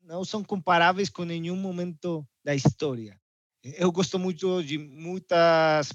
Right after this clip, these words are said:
plataformas que, que fazem cursos curtos e sempre estou estudando. E D X é uma, Coursera é outra,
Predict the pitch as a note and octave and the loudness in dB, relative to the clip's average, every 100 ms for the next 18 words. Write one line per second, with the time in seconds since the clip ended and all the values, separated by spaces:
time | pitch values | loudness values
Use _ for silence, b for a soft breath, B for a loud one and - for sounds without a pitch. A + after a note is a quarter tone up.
0 | _ D#3 D3 C#3+ C3 D3+ E3 D#3+ - C3+ | _ -4 -2 -2 -4 -6 -6 -6 -8 -10
1 | A2+ - B2 B2+ B2 B2 A#2+ A#2 A2+ - | -12 -14 -12 -10 -10 -10 -10 -12 -10 -2
2 | C3+ D#3 - D3 C#3 C#3+ - B2+ C#3+ _ | 0 0 -6 -12 -12 -16 -14 -14 -14 _
3 | G#3 - _ _ _ _ _ _ E3+ E3 | -20 -20 _ _ _ _ _ _ -12 0
4 | G3+ G3+ G3 F#3+ - F3+ E3 D#3 D3 C3+ | 2 2 0 -2 2 0 0 -4 -2 -2
5 | A#2+ G#2 G2+ - F3+ D#3+ D#3 D3 D3+ D#3+ | -4 -12 -20 -8 -4 -2 0 0 0 -2
6 | - C#3+ C3+ C3+ D3 F#3+ _ _ _ _ | -4 -4 -4 -8 -12 -16 _ _ _ _
7 | _ - D#3+ C3 - F3+ E3 C#3+ C3 C3+ | _ -4 -2 2 4 4 4 2 0 -4
8 | - F3 | -8 -8